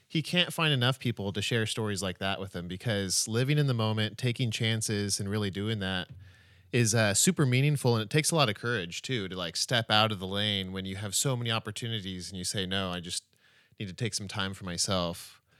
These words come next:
and, uh, follow my gut." And, um, one of the movies that reminded me of that, that my mentor shared with me, was called, um, Defending Your Life with, uh, Meryl Streep and I think Mel Brooks.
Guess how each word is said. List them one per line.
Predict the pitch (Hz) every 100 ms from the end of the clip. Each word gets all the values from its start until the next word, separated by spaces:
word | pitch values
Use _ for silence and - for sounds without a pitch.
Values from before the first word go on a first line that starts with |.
| _ _ _
and, | 92 92 87
uh, | 87 85
follow | - 117 117
my | 95
gut." | 87 107 - _ _ _ _ _ _ _ _ _ -
And, | 92 92 87
um, | 92 87 82 76 71 - _
one | 131 151
of |
the | 143
movies | 120 135 135 120 -
that | 117 101 - _ _ _ - _ _ _ -
reminded | 123 127 123 104
me | 117 139
of | 123
that, | 104 101 98 -
that | 113 107
my | 107
mentor | 107 110 - 110
shared | 101 120 104
with | 98
me, | 113 113
was | 110 -
called, | 117 101 95
um, | 95 92 87 85 82 85 _ -
Defending | 120 156 156 143
Your | 120
Life | 113 95 80 - -
with, | - 104 117
uh, | 95
Meryl | 95 110 120
Streep | 117 - 120 120 - -
and | 98 92 92
I | 92
think | 135 107
Mel | 110 107
Brooks. | 95 101 131 - -